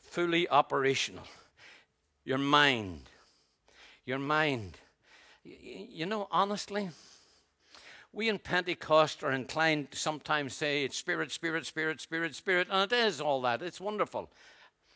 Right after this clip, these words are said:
And we neglect our minds. The love, the,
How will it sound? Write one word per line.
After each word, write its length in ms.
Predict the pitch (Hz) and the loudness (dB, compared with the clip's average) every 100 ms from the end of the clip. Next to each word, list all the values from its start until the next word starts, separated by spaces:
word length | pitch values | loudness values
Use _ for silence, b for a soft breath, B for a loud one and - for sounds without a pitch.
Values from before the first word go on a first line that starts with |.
| b b b - | b b b -6
And 120 | 156 | 0
we 180 | 175 139 | 0 0
neglect 720 | - 151 120 147 214 196 - - | 0 0 2 2 2 2 -4 2
our 180 | 151 156 | 4 6
minds. 920 | 156 170 185 180 123 90 - - - - _ _ _ b b b b b b b _ - _ _ | 4 2 0 -2 -4 -8 -10 -10 -12 -18 _ _ _ b b b b b b b _ -20 _ _
The 80 | 170 | 4
love, 200 | 240 180 | 4 6
the, 140 | 208 | 2